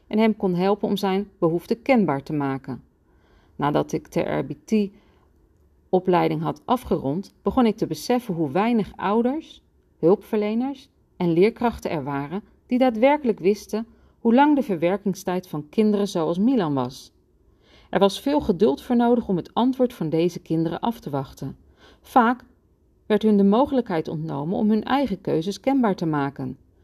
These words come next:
Milan bleek enorm gefrustreerd te zijn doordat hij jarenlang belemmerd was geweest in het maken van zijn eigen keuzes. Dit besef was voor mij een hartbrekende eye-opener.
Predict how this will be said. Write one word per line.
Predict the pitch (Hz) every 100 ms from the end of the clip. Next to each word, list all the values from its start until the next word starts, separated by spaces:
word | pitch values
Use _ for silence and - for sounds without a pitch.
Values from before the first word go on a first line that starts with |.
| _ _
Milan | 175 220 139 151
bleek | 160 156 156 -
enorm | 175 214 311 285
gefrustreerd | 196 - 160 - 196 254
te | 262
zijn | 240 240 262 302 - _ _
doordat | 202 190 175
hij | 147
jarenlang | 143 196 254 262 208 208 175
belemmerd | 160 170 185
was | 175 -
geweest | - 160 165 175
in | 202
het | 196
maken | 180 196 247 247 214
van | 170
zijn | 143 135
eigen | - 156 165 -
keuzes. | 135 135 131 120 - _ _ _ _
Dit | - 294
besef | 294 - 175 185 - _ _ _ _ _ _
was | - 208
voor | -
mij | 208 196
een | 202
hartbrekende | 156 233 - - 180 180 202 190
eye-opener. | - 170 151 - 147 147 156 139